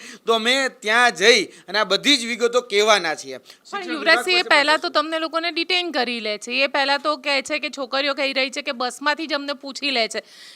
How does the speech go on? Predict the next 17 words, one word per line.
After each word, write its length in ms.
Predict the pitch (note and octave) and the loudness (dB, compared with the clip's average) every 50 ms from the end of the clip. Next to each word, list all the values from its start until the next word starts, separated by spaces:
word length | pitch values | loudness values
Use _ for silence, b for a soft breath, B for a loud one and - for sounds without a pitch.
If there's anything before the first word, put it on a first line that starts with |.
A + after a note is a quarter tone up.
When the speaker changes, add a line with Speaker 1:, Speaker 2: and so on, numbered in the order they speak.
| B B | B B
Speaker 2:
કે 120 | - C#4+ D4 | -4 -2 0
તમે 260 | - C#4+ C#4 C#4+ C#4+ | 0 -2 -2 -2 -2
લોકો 480 | C#4 C4+ - C#4 C#4+ C#4 C#4 C#4 - | -4 -4 -4 -2 -2 0 0 0 -2
ટેટ 380 | - - - C4+ C4+ C4 - _ | -2 0 0 0 0 0 -2 _
ટાટના 300 | C4+ B3+ B3+ B3+ C4 C4+ | -2 -2 -2 -2 -6 -8
ઉમેદવાર 440 | C4+ B3+ B3 B3 B3+ A#3 B3 B3+ B3 | -8 -6 -6 -8 -8 -4 -4 -6 -6
છો, 120 | B3 C#4 | -6 -8
મોબાઈલ 380 | B3+ B3+ B3+ A#3 C4 C4 C4+ C4+ | -6 -6 -2 0 0 -2 -2 -2
ચેક 300 | - C#4 B3 A#3+ - - | -6 -8 -8 -8 -8 -10
કરવામાં 480 | B3 A#3 A#3 A#3 A#3+ A#3 A#3 A#3 A#3 | -10 -8 -6 -4 -6 -4 -2 -2 -2
આવે 120 | A3 A3 A#3 | -2 -4 -6
છે, 120 | A#3 B3+ | -10 -10
મોબાઈલ 360 | B3 A#3+ A#3+ A3+ B3 B3 B3+ | -10 -8 -6 -2 -2 -2 -2
ચેક 200 | A#3 - B3 A#3 | -4 -6 -8 -8
કરીને 360 | A#3+ - A#3+ A#3 A#3 A#3 A#3+ A#3 | -6 -8 -8 -8 -8 -10 -10 -8
કહે 160 | A3+ G#3+ G#3 | -8 -8 -8
છે. 180 | G#3 A#3 A3 | -8 -10 -12